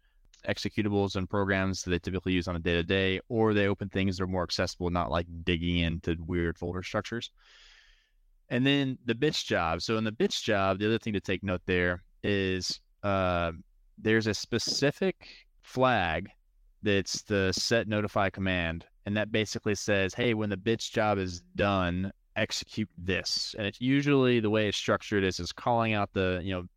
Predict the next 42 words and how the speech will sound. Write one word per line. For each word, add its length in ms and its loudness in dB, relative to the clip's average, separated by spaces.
bits 420 -2
set 300 0
notify 400 0
command, 640 0
the 60 -2
name 440 2
of 60 0
the 100 2
bits 300 0
job, 500 2
the 100 -4
path 480 -2
of 120 0
whatever 580 2
you 160 -2
wanna 260 0
run, 460 0
and 160 -6
then 180 0
followed 280 0
by 180 4
null, 380 2
'cause 120 -10
there's 140 0
no 160 0
parameters, 560 0
or 80 0
you 80 0
can 140 -6
supply 340 0
parameters 540 -4
depending 380 -4
on, 300 0
you 60 -2
know, 60 0
what 180 0
it 80 -2
is 140 -2
you're 80 -8
trying 300 0
to 80 -10
run. 340 0